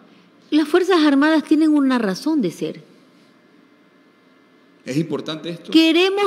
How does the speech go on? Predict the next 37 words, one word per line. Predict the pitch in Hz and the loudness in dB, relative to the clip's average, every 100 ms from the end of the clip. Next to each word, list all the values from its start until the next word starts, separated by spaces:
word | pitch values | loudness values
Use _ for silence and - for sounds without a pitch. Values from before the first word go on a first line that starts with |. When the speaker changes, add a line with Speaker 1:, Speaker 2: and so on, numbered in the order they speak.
| 349 | 2
Speaker 1:
a | |
las | 311 285 | 2 0
Fuerzas | 330 330 311 285 | 0 -2 0 -2
Armadas | 277 269 262 190 160 - - - _ - | -2 0 0 -2 -6 -14 -20 -20 _ -12
dedicadas | 226 294 277 285 294 311 330 349 320 302 285 - - - - | 0 2 2 -2 -2 0 2 2 0 -2 -4 -8 -20 -14 -6
a | 240 | -6
controlar | 262 247 247 247 254 254 | -4 -4 0 2 2 2
la | 247 | -2
seguridad | - 220 226 226 214 240 311 | -2 -4 0 2 4 4 2
del | 254 240 | 2 2
Estado | 226 - 359 403 415 330 - - | 0 0 0 2 0 -4 -10 -16
o | 233 | -8
queremos | 226 240 247 247 | -4 -2 0 -2
a | 247 | 0
las | 226 220 | -2 -2
Fuerzas | 240 240 247 | -2 -2 0
Armadas | 226 226 233 240 | 0 2 2 2
asumiendo | 220 214 233 233 240 226 | 0 0 2 2 4 2
el | 214 | 2
rol | 220 247 240 - - - - _ _ | 2 2 2 -2 -12 -20 -20 _ _
del | 220 233 | 0 2
Ministerio | 226 226 214 247 220 208 | 2 2 0 0 2 2
de | |
Educación? | 196 190 175 175 - 147 - - _ _ _ _ _ _ _ - | 2 0 -4 -8 -6 -8 -8 -18 _ _ _ _ _ _ _ -4
Ahí | 196 | 0
les | 262 | 2
dejo | 254 262 269 | 2 0 0
la | 208 | -2
reflexión. | 190 190 180 311 294 - - _ _ - | -4 -6 -6 -6 -6 -10 -20 _ _ -2
¿Dónde | 339 359 | 0 2
queremos | 320 311 302 277 | 2 2 2 2
ver | 277 | 0
a | 254 | -2
nosotros | 254 269 262 | -2 0 0
a | |
los | 240 | 2
militares? | 226 220 214 202 151 151 | 0 -2 0 0 0 -4